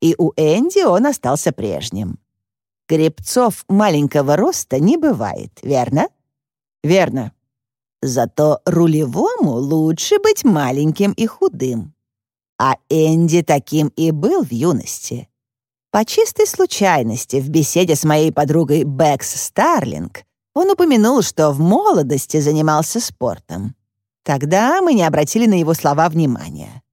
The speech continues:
А зря. Он, Эллиот и вы были лучшими спортсменами в вашей школе.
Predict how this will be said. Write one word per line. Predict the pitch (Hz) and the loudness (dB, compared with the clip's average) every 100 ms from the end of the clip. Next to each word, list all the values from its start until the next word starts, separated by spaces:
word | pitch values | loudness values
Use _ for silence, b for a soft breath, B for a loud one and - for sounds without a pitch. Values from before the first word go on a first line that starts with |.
| _ _ _ - | _ _ _ -8
А | 104 135 | -4 -2
зря. | 160 247 247 101 123 185 _ _ _ _ _ _ _ _ | 0 0 0 -2 -6 -10 _ _ _ _ _ _ _ _
Он, | 127 135 196 131 95 - _ _ - | -2 0 2 0 -4 -12 _ _ -4
Эллиот | 147 202 254 202 147 107 - - | 2 2 4 2 2 0 -6 -4
и | 160 139 | 0 0
вы | 104 117 139 131 196 202 156 | -2 -4 -2 0 0 0 -4
были | 131 160 151 147 | -2 2 2 2
лучшими | 143 143 147 - 151 196 | 0 0 -2 -2 0 0
спортсменами | - - 120 - 117 101 131 156 165 | 0 -2 -2 -4 -4 -2 0 0 2
в | |
вашей | 160 175 247 | 0 -2 -4
школе. | - - 415 226 - | -6 -2 0 0 -2